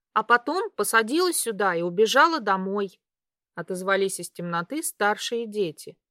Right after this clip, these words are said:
"Он же потерялся и дорогу к своему шалашу не найдет. Его собаки ночью порвут", —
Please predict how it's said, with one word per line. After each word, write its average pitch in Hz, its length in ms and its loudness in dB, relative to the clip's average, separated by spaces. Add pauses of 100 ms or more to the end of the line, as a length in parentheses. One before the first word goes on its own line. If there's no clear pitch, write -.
(920)
"Он 214 220 0
же 240 140 0
потерялся 277 920 0 (520)
и 226 100 -4
дорогу 269 460 2
к - 60 -12
своему 254 360 2
шалашу 262 460 0
не 202 120 -2
найдет. 254 560 -2 (540)
Его 226 240 -4
собаки 247 520 0
ночью 208 400 -2
порвут", — 214 640 -4